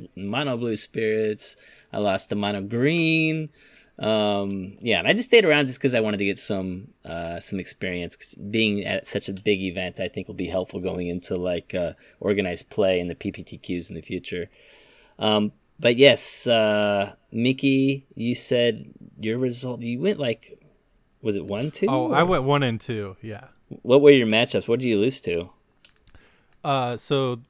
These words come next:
Speaker 2: first round ended up being, uh, I don't know if they actually were, were filming at the time, but it was, like, the feature match on table one. And I
Speaker 1: Ah.
Speaker 2: went up against, uh, Is It Phoenix?
Speaker 1: Nice.
Speaker 2: But I, th-, the local shop I go to that I've been playing this deck at, they,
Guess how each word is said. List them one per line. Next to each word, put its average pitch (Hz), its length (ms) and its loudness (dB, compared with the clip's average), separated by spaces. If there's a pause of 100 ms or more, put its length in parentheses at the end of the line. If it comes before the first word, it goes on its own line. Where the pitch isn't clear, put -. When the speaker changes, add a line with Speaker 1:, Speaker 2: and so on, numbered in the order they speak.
(120)
Speaker 2:
first 196 300 0
round 143 500 -2
ended 139 240 -6
up 123 120 -6
being, 123 460 -4
uh, 107 320 -8
I 131 180 0
don't 147 140 -6
know 135 100 -4
if - 80 -10
they 117 240 -4
actually 123 440 -6
were, 107 160 -10 (220)
were 113 120 -8
filming 117 380 -4
at 104 80 -10
the 101 80 -10
time, 113 400 -4
but 104 100 -8
it 113 40 -8
was, 104 120 -10
like, 107 180 -8
the - 60 -14
feature 117 320 -8
match 104 300 -6
on 104 80 -8
table 110 320 -8
one. 98 300 -4
And 117 360 -4
I - 60 -4
Speaker 1:
Ah. - 20 -4
Speaker 2:
went 120 120 -4
up 117 100 -6
against, 117 500 -8
uh, 98 520 -6 (120)
Is 143 160 -4
It - 80 -12
Phoenix? - 500 -8
Speaker 1:
Nice. - 480 -4
Speaker 2:
But 117 260 -4 (360)
I, 151 220 2
th-, 127 320 -14
the 123 220 -6
local 147 320 -4
shop 117 260 -4
I 110 60 -4
go 113 200 -4
to 104 520 -8
that 110 160 -4
I've 101 120 -8
been 120 160 -4
playing 107 320 -6
this 104 160 -8
deck 107 240 -8
at, 101 240 -8
they, 113 180 -6